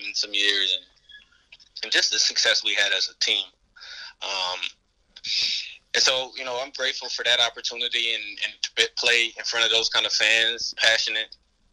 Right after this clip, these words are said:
you know, the black hole, man, all that, all that stuff was, you know, I was, I was, I was spoiled, um, you know, as a, as a rookie in those first few years.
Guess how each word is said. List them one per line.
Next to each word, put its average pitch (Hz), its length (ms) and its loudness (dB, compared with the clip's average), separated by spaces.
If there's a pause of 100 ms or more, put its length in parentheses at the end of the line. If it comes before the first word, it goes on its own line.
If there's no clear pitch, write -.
(460)
you 104 100 -8
know, 101 140 -6
the 110 120 -6
black 113 220 6
hole, 113 440 -2
man, 110 160 -4 (120)
all 120 140 2
that, 117 120 4 (120)
all 120 160 2
that 120 140 4
stuff 113 240 0 (100)
was, 104 500 -2 (280)
you 110 120 -4
know, 95 220 -6 (100)
I 107 120 4
was, 104 260 2
I 104 120 4
was, 104 320 0 (280)
I 104 80 4
was 104 140 0
spoiled, 110 520 -2 (480)
um, 95 280 -4 (760)
you - 100 -4
know, 95 260 -6 (200)
as 101 140 4
a, 98 220 2
as 101 100 2
a 98 60 -4
rookie 104 500 -2
in - 320 -4
those 98 300 0
first 107 260 2
few 104 120 0
years. 101 440 2